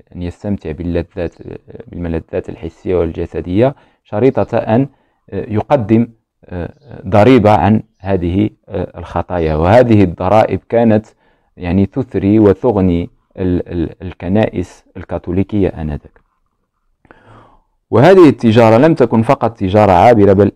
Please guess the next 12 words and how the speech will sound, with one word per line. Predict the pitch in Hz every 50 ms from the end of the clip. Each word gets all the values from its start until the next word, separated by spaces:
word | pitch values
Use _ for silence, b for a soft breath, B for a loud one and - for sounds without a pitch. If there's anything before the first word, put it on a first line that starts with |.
| _ - -
إنما | 127 123 120 107 101 95
كانت | 92 - 123 120 117 101 - -
بالنسبة | 92 90 95 107 - - 90 92
إلى | - 90 87 85 90 85 82 - - - -
هاين، | 90 92 110 117 113 117 131 147 - _ _ _ _ _ _ _ _ _ _ _ _ _ -
آه، | 95 98 92 92 - - -
آه، | - 92
تعبر | 92 - - - 104 92 127 143 120 107 113 110 104 98
عن | 82 95 98 98 95 95 - _ -
الثنائية | 95 - _ - 113 104 107 107 95 - 123 123 117 104 101
المستحكمة | 95 95 92 90 - _ - 123 117 - _ - 95 95 101 104
في | - - 113 117 127 131